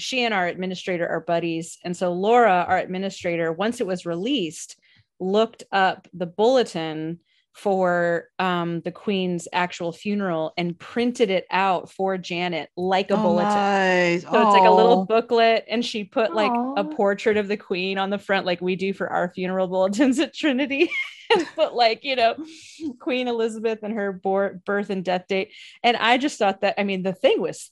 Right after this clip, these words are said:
Speaker 1: thick. I was like, "I'm glad our bulletins <laughs> are never that thick," but,
Speaker 2: Yeah.
Speaker 1: um, but yeah, as I flipped through it, it was like, "Oh, how great thou art," and, "Oh, they did Psalm twenty-three. Okay."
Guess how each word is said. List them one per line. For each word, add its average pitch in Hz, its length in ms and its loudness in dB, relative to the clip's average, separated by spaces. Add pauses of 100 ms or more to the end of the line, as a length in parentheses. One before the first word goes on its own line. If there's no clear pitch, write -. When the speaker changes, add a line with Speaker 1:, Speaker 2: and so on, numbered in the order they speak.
Speaker 1:
thick. 208 460 -2
I 196 80 4
was 202 100 2
like, 185 100 0
"I'm 269 140 2
glad 320 220 4
our 285 280 2
bulletins 196 480 0
<laughs> - 60 -10
are 339 60 10 (180)
never 302 320 6 (100)
that 254 300 4
thick," 196 240 0 (100)
but, 180 240 -4 (100)
Speaker 2:
Yeah. 185 220 4 (100)
Speaker 1:
um, 196 440 -2 (200)
but 226 100 0
yeah, 240 100 8
as 240 100 4
I 220 120 4
flipped 240 340 0
through 233 220 2
it, 208 80 0
it 185 80 -4
was 185 180 -8
like, 185 260 -2
"Oh, 233 220 -2
how 202 160 0
great 208 280 -8
thou 202 200 0
art," 202 400 0
and, 175 320 -4 (300)
"Oh, 370 160 6
they 233 160 6
did 240 180 2
Psalm 254 260 0
twenty-three. 262 580 -2
Okay." 226 320 0